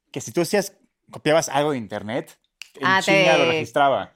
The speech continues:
Speaker 1: Entonces tenía que
Speaker 2: No,
Speaker 1: ser
Speaker 2: en mis
Speaker 1: todo
Speaker 2: tiempos
Speaker 1: original.
Speaker 2: existía nada más el rincón del vago, donde podías
Speaker 1: Sí,
Speaker 2: robarte
Speaker 1: sí.
Speaker 2: las tareas, efectivamente.
Speaker 1: Pero aquí literalmente le dices como, "Hazme un ensayo de Miguel Hidalgo, cabrón".
Speaker 2: Sí, sí, sí.
Speaker 1: Dos segundos ya estás, güey, ya tarea, tarea, tarea hecha.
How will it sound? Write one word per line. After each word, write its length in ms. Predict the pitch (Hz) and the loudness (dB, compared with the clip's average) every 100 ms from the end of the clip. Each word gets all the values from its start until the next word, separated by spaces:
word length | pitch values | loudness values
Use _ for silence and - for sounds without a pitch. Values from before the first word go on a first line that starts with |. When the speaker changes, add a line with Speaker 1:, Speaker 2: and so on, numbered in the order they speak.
| _ | _
Speaker 1:
Entonces 260 | _ 143 | _ -6
tenía 140 | 151 160 | -2 -2
que 60 | |
Speaker 2:
No, 60 | 196 | 0
Speaker 1:
ser 60 | 196 | 2
Speaker 2:
en 40 | |
mis 60 | 208 | 2
Speaker 1:
todo 80 | 143 | 4
Speaker 2:
tiempos 200 | 131 294 | 2 2
Speaker 1:
original. 180 | 262 247 | 0 -2
Speaker 2:
existía 240 | - - | -2 -2
nada 140 | 226 202 | -2 -2
más 120 | 214 | -4
el 60 | |
rincón 340 | 180 165 160 165 | -6 -8 -8 -4
del 140 | 156 | -2
vago, 260 | 147 175 131 | 0 -2 -2
donde 220 | 143 143 | -6 -8
podías 400 | 147 170 180 123 | -8 -4 -2 -4
Speaker 1:
Sí, 80 | - | -8
Speaker 2:
robarte 440 | - 139 196 254 156 | -10 -2 0 0 -2
Speaker 1:
sí. 60 | |
Speaker 2:
las 140 | 131 - | -6 -10
tareas, 340 | 135 127 123 | -12 -12 -14
efectivamente. 220 | 131 - - | -20 -12 0
Speaker 1:
Pero 120 | 135 | 0
aquí 140 | 135 | 2
literalmente 340 | 151 151 151 143 | 0 2 0 0
le 60 | |
dices 220 | 135 135 120 | -2 -2 -4
como, 180 | 135 | -4
"Hazme 180 | 147 170 | -2 -2
un 80 | 170 | -4
ensayo 520 | 131 117 147 147 143 | -6 -2 -2 0 0
de 400 | 131 117 113 113 _ _ - | 0 -2 -4 -10 _ _ -10
Miguel 460 | 127 120 135 147 | -6 -2 -2 -2
Hidalgo, 420 | 135 123 127 131 | -2 0 0 -2
cabrón". 560 | 120 127 127 165 214 185 _ | -4 -2 -2 -4 -10 -18 _
Speaker 2:
Sí, 220 | 294 294 | -6 -4
sí, 100 | 240 | -4
sí. 240 | 262 233 - - _ | -8 -10 -14 -20 _
Speaker 1:
Dos 180 | 147 | -8
segundos 340 | 151 143 147 131 | -4 -2 -2 -4
ya 40 | |
estás, 260 | 127 143 139 | 0 0 0
güey, 200 | 110 110 | -2 -6
ya 140 | 123 127 - _ | -6 -8 -14 _
tarea, 240 | 143 139 135 | -6 -6 -2
tarea, 340 | 135 147 156 | 0 2 0
tarea 280 | 143 147 156 | 0 0 0
hecha. 480 | 160 185 240 226 | -2 -6 -8 -14